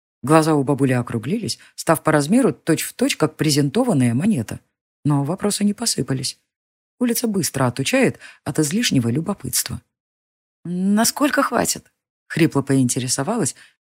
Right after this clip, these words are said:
отмечая, сколь чуждо звучит мой голос в этих стенах. Вот в уже бывшем особняке орать было легко. Тем более, что ругались мы с Верёвкой по-русски, а тут приходилось преодолевать языковой барьер,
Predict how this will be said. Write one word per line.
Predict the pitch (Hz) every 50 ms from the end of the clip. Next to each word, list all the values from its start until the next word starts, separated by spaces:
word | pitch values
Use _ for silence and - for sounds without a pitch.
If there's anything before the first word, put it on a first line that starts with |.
| _ _ _
отмечая, | - 170 - 180 170 - 180 175 160 147 -
сколь | - - - 175 160 -
чуждо | - 170 151 123 120 -
звучит | 120 113 131 139 - - 123 -
мой | 120 123 120
голос | 113 - 202 262 214 139 - -
в | - -
этих | 185 - 175 -
стенах. | - - - 196 196 - - 117 - - _ _ _ _ _ _ _ _ _ _ _ _
Вот | - 151 170 -
в | 151 127 127 135 139 -
уже | 156 170 156 160 165
бывшем | 151 220 262 - - 165 151
особняке | 135 - - 139 123 147 160 147 - 113 101 - - - _ -
орать | 151 180 247 254 233
было | 143 127 117 120
легко. | 131 190 208 - - - - - - _ _ _ _ _
Тем | - - 147 139
более, | 139 131 131 123
что | 117 - - 120
ругались | 120 107 - 214 226 185 - -
мы | 123 120
с | - -
Верёвкой | 123 127 185 247 - - 123 117
по-русски, | - 120 123 131 202 226 - - 160 151 - - - _ _ _ _
а | - 131
тут | - 139 143 -
приходилось | - 214 - 240 202 226 233 220 208 -
преодолевать | - - 151 143 135 123 135 123 123 117 131 - - -
языковой | - 165 180 160 156 160 - 143 120 120 117 110
барьер, | 104 160 220 - 214 185 131 - -